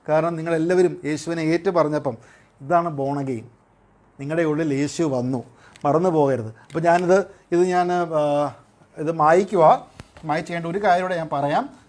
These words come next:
നമ്മൾ സാധാരണ എന്താണ് നമ്മൾ, ആ, രക്ഷിക്കപ്പെടുമ്പോൾ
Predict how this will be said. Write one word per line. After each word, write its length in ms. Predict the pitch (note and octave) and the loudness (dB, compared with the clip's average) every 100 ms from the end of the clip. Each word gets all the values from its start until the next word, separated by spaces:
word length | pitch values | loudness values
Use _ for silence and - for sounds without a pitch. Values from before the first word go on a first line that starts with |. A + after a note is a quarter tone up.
| _ | _
നമ്മൾ 180 | D#3 E3 | -6 -4
സാധാരണ 680 | E3+ D#3 C#3+ E3+ E3+ G3 B3+ - _ _ - - _ _ - - _ - - _ | -4 -2 4 4 6 4 2 -2 _ _ -20 -20 _ _ -20 -20 _ -20 -20 _
എന്താണ് 400 | E3+ F3+ F#3+ F#3+ | -6 0 2 2
നമ്മൾ, 400 | F#3+ F#3 E3+ F3 F3 - | 0 -4 -2 -2 -4 -2
ആ, 360 | D#3 D3+ G3 G3 - - - - - - _ _ _ - - _ - - F#3 | 0 2 0 -4 -14 -20 -20 -20 -20 -20 _ _ _ -20 -20 _ -20 -4 -2
രക്ഷിക്കപ്പെടുമ്പോൾ 760 | - G#3 G#3 G3+ F3+ F#3+ F#3 | -2 0 0 0 -2 -4 -4